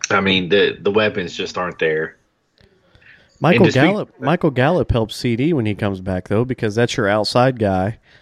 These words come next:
Speaker 2: You know, C D Lamb got jammed up by Antoine Winfield.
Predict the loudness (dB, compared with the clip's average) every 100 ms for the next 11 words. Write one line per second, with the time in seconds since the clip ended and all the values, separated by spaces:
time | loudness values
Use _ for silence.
0 | _ _ _ _ _ _ 2 4 4 2
1 | 0 0 2 2 2 2 0 -2 0 -2
2 | 0 0 0 -2 -4 -6 -4 -4 -4 -6
3 | -6 -8 -8